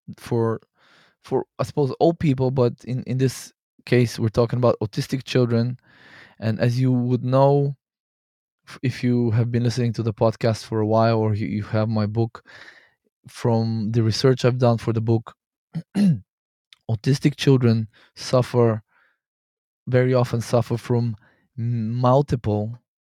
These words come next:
underlying health challenges,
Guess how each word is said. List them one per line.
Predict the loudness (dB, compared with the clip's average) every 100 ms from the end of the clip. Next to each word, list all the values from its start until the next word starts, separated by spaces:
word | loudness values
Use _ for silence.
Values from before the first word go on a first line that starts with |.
| _ _ _ _ _ _ _ -2
underlying | 0 4 4 4 4 2 0 -4 -8 _ _ _
health | -6 0 0 0 -6 -20 _
challenges, | -14 -2 0 0 -2 0 0 -2 -6 -20